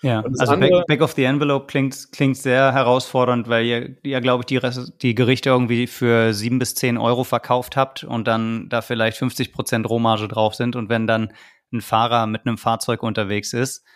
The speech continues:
Speaker 1: und einen fixen Stundensatz bekommt und du zwei Drops in der Stunde macht, dann wird, glaub ich, jedem Hörer, Hörerin relativ schnell klar, dass das kein nachhaltiges Modell ist.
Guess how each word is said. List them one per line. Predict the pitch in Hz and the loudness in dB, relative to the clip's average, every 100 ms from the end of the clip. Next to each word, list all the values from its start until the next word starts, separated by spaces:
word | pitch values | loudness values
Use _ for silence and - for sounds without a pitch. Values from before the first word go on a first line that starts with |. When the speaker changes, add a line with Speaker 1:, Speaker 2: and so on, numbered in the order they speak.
| _ _ - | _ _ -2
Speaker 1:
und | 123 113 | 0 2
einen | 117 | 0
fixen | 110 127 - 120 | 0 -2 -2 -4
Stundensatz | - 120 117 107 - | -2 -2 0 -2 -2
bekommt | - - 113 123 - - | -10 -2 0 0 -6 -8
und | 107 104 | -8 -6
du | 107 | -8
zwei | - 113 110 | -4 0 2
Drops | 113 113 120 | 2 0 0
in | |
der | 110 | -2
Stunde | - 117 113 | 0 0 0
macht, | - - - | -2 -4 -6
dann | 107 107 104 117 | -2 0 -2 -2
wird, | 110 - | -2 0
glaub | 113 | -2
ich, | 110 120 | 0 0
jedem | 110 107 107 - | 0 0 -4 -8
Hörer, | 110 113 110 107 107 113 | -2 0 2 2 0 -4
Hörerin | 117 120 113 113 120 117 160 | -4 -4 -2 0 -2 -4 -2
relativ | 117 113 117 | -2 -2 -4
schnell | - 113 | -2 -2
klar, | - 117 | 0 0
dass | 117 - | 0 -6
das | 117 - | -12 -6
kein | 113 | -6
nachhaltiges | 110 113 113 113 113 | -4 -4 -4 -4 -8
Modell | 110 107 113 | -8 -4 -4
ist. | 165 - | -4 -10